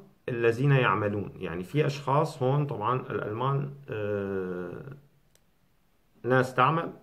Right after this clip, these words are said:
آخرين قاعدين على الجوب center، ما بيحبوا يشتغلوا، ما بيحبوا يعملوا.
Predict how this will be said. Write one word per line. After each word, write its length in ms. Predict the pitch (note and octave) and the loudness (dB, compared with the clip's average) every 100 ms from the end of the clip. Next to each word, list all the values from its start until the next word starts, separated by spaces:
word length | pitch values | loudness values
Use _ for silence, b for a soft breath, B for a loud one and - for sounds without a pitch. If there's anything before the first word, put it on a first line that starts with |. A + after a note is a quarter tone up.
| _ _ - | _ _ 0
آخرين 720 | A#2+ A2+ A2+ B2 C#3 C#3+ C#3+ - - _ _ - | 2 4 2 2 2 2 0 -6 -16 _ _ -4
قاعدين 340 | A2 G2 A#2 A#2 | 0 0 -2 0
على 360 | G2+ G#2 - | 2 2 0
الجوب 260 | F#2+ A2 G2+ | -4 -6 -6
center، 440 | F2 E2+ - - _ _ _ _ _ - - - | -8 -8 -10 -18 _ _ _ _ _ -20 -20 -4
ما 80 | C3+ | -2
بيحبوا 320 | C#3 C#3 - | -2 -6 -10
يشتغلوا، 420 | F#2+ - E2+ D#2 - _ _ _ _ | -12 -12 -12 -12 -16 _ _ _ _
ما 100 | B2 | -2
بيحبوا 340 | C3+ C3 G#2+ G#2 | -2 -2 -2 -2
يعملوا. 420 | E2+ E2 D2+ | -2 -6 -12